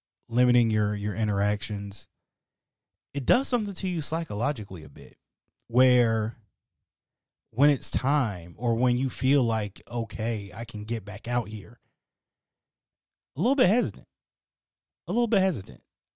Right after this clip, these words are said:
I'm sure that'll <laughs> go away, you know, as things start to open back up more. But for now, still a little hesitant to get back out here. I went to,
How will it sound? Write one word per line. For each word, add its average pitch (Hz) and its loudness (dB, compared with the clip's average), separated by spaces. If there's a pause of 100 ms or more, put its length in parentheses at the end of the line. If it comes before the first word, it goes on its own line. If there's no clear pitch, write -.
(120)
I'm 117 0
sure 165 4
that'll 110 2
<laughs> - -
go - -4
away, 123 4 (260)
you 123 -4
know, 104 -6
as 113 -4
things 113 -4 (720)
start 131 2
to 113 -6
open 117 -2
back 107 -2
up 117 0
more. 104 -4
But 104 -4
for 117 -4
now, 135 2 (140)
still - -8
a - -4
little 285 -4
hesitant 233 -4
to 196 -10
get 190 -4
back 175 -6
out 120 -2
here. 110 -2
I 120 -2
went 156 -2
to, 135 0